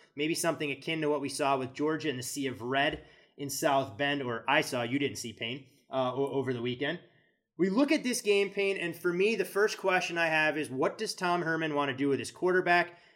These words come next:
He's been coy about, will it be the veteran Shane Buechele? Will it be Sam Ehlinger, who was good, not great in the fifty-six nothing win against San Jose State, but when I watched it, he's much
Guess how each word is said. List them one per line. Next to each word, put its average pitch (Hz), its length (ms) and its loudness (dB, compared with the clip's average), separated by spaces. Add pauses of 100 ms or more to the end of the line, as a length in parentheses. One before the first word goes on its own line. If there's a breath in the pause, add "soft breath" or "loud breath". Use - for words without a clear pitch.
He's 147 160 -6
been 135 160 -6
coy 208 380 6
about, 156 220 4
will 180 200 6
it 214 120 2
be 196 140 -2
the 180 80 2
veteran 170 400 2
Shane 143 320 -2
Buechele? 175 480 2 (180 loud breath)
Will 170 140 2
it 190 100 2
be 185 100 -2
Sam - 300 2
Ehlinger, 160 520 0 (320 loud breath)
who 196 420 6 (100)
was 180 220 4
good, 240 500 6 (120)
not 196 320 2
great 202 280 8
in 185 60 6
the 180 60 2
fifty-six 180 520 0
nothing 170 300 0
win 156 100 -2
against 151 240 -2
San 151 200 0
Jose 143 260 0
State, 143 400 -2 (180 loud breath)
but - 380 0 (180)
when 170 160 2
I 208 140 8
watched 202 400 6
it, 196 180 4 (220)
he's 196 260 -4
much 180 480 0